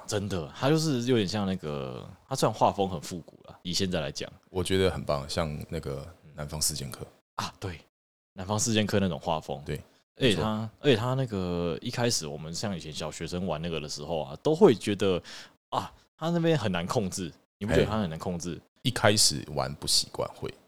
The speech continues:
Speaker 1: 因为它可以往上射，往，往前射。
Speaker 2: 对，它就是有八个方位，
Speaker 1: 哎。
Speaker 2: 就有点像是那个魂斗罗那种感觉。
Speaker 1: 啊，啊，对，对，对，对，对，
Speaker 2: 对。
Speaker 1: 魂-，哎。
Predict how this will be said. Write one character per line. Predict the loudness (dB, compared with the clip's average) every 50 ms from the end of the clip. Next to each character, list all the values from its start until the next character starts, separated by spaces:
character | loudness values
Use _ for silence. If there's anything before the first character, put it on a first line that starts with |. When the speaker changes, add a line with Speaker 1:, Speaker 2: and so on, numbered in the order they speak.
| _ _
Speaker 1:
因 | 0 2
为 | 4
它 | 4 4 4
可 | 4 4
以 | 4 2 0 -6 -10
往 | -8 -8 -4 0
上 | 2 2 2 2
射， | 4 4 4 2 2
往， | -4 -6 -6 -6 -6 -4
往 | -4 -4 -4 -4
前 | -4 -4 -4
射。 | -2 -2 -2 -2 -2 -6 _
Speaker 2:
对， | -2 -2 -2 -2 -6 -12 -14 -2
它 | 0 0
就 | 2 4
是 | 6 6
有 | 4 6
八 | 6 6 6 6
个 | 6 4
方 | 0 0 0 0 2
位， | 0 0
Speaker 1:
哎。 | 0
Speaker 2:
就 | 2 2
有 | 2 2
点 | 2 0 0
像 | 0 0 0 -2
是 | 0
那 | 0 0
个 | -2 -2
魂 | -4 -6 -6 0
斗 | 2 2 2 2 0
罗 | -6 -8 -8
那 | -8
种 | -8 -8 -8
感 | -8 -10 -10 -10
觉。 | -8 -6
Speaker 1:
啊， | -6 -6 -2
啊， | -2 0
对， | 2 4 6
对， | 6 6
对， | 6 6 6 4 4 4
对， |
对， | 4 4 4
Speaker 2:
对。 |
Speaker 1:
魂-， | 2 0 -2 -2 -6 -12 _ _ _
哎。 | -4 -2 -2 -2